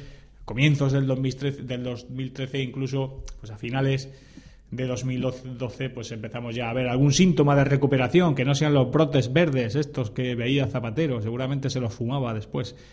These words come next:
En fin, qué cosas. Pero bueno, de esto, como esto ha dado para mucho, qué tarde pasé ayer en casa, viendo <laughs> el debate de los presupuestos generales del Estado. O sea,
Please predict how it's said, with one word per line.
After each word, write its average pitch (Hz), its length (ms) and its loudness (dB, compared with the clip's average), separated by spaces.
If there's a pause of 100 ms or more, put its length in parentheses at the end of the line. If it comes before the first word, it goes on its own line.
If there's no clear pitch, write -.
(120)
En 107 120 -6
fin, 123 260 0 (400)
qué 135 120 2
cosas. 107 460 -4
Pero 139 160 4
bueno, 151 240 8
de 156 80 6
esto, 160 300 2
como 151 180 2
esto 147 200 2
ha 139 60 6
dado 127 240 4
para 120 200 0
mucho, 127 520 -2 (240)
qué 143 120 4
tarde 135 340 2
pasé 117 300 -4
ayer 113 340 -4 (1120)
en 113 140 -2
casa, 110 420 -6 (340)
viendo 120 340 0 (140)
<laughs> - 160 -10
el 120 160 -4
debate 120 540 -4 (500)
de 123 100 2
los 110 120 0
presupuestos 110 540 0
generales 117 420 0
del 107 140 -4
Estado. 104 420 -8 (220)
O 110 100 -10
sea, 104 460 -8